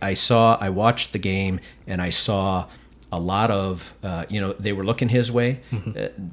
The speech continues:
Speaker 1: some of it didn't match up because of the weather that they were playing under. Um, they were also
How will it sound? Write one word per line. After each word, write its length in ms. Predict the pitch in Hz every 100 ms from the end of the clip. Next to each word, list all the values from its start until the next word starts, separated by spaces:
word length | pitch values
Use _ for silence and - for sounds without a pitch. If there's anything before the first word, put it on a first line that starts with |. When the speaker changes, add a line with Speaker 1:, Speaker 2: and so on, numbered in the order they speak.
| -
Speaker 1:
some 220 | - 120
of 120 | 110
it 100 | 110
didn't 180 | 110 104
match 320 | 107 104 -
up 220 | 131 127
because 360 | - - 104 92
of 200 | 87 82
the 260 | 90 87 85
weather 560 | 87 113 123 123 120 - -
that 140 | 113 107
they 120 | 113
were 120 | 110
playing 320 | 110 117 113
under. 340 | 113 110 113 - - - -
Um, 680 | 95 92 87 85 82 82 82
they 140 | 90 90
were 160 | 90
also 560 | 90 95 - 87 87